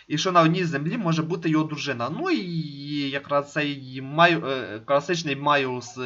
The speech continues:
перемістився на, угадайте, на яку землю? Ось Ultimate! Це, це Ultimate Всесвіт, да, знищена, е, штаб-квартира Фантастичної Четвірки, це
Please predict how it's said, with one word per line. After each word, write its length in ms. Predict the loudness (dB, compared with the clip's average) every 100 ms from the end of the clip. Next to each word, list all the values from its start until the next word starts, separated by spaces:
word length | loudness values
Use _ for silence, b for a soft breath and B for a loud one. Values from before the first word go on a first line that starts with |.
| 0
перемістився 840 | 2 2 -4 -4 -4 -2 0 2 2
на, 280 | 0 -2 -4 B B B B
угадайте, 500 | 4 6 8 8 6
на 100 | 2
яку 240 | 2 2 2
землю? 440 | 6 6 4 -2 -4
Ось 260 | -6 -6 -12 _ _
Ultimate! 600 | 10 12 12 8 2 2 -4 _ _ _ _ _
Це, 160 | -6
це 260 | -2 2 8
Ultimate 440 | 10 8 4 -2 -2
Всесвіт, 600 | 0 0 0 -8 -8 4
да, 160 | 4
знищена, 800 | 6 0 2 0 2 4 6 6 6 4
е, 40 | 4
штаб-квартира 840 | 4 4 4 2 2 4 6 4
Фантастичної 840 | 4 -2 -4 0 -2 0 -4 -4
Четвірки, 640 | -6 -6 0 0 2 -4
це 140 | -2